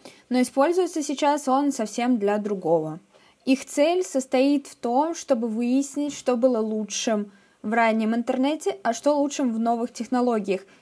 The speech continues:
и объединить их в модель завтрашнего дня. Они предлагают пользователю, который дочитал эту статью до конца,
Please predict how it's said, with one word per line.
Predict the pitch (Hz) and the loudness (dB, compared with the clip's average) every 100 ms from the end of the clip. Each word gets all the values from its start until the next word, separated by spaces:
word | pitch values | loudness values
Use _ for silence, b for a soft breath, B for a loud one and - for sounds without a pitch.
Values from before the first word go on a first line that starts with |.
| b - | b -2
и | 254 | 2
объединить | 233 208 226 202 214 247 262 - - | 2 0 -4 -4 0 0 0 -4 -10
их | 208 214 247 - - | -4 -2 -2 -4 -10
в | 196 196 220 208 - | -6 0 2 2 0
модель | 208 202 190 208 262 294 262 | -2 -2 0 2 4 4 0
завтрашнего | 196 208 214 - 214 202 | 0 -2 -4 -6 -2 0
дня. | 185 160 156 _ _ | 0 -6 -8 _ _
Они | 220 214 | -4 -4
предлагают | 208 214 214 220 220 | -2 -2 2 0 0
пользователю, | 247 247 226 196 196 196 196 | 0 2 2 -2 -2 -6 -4
который | 196 208 208 | -2 0 -2
дочитал | 202 202 220 - 202 185 180 b | -4 -8 -10 -2 2 2 0 b
эту | 214 208 202 | -4 -2 -4
статью | - 208 202 | -4 -6 -4
до | 196 | -4
конца, | 202 208 285 | -4 0 0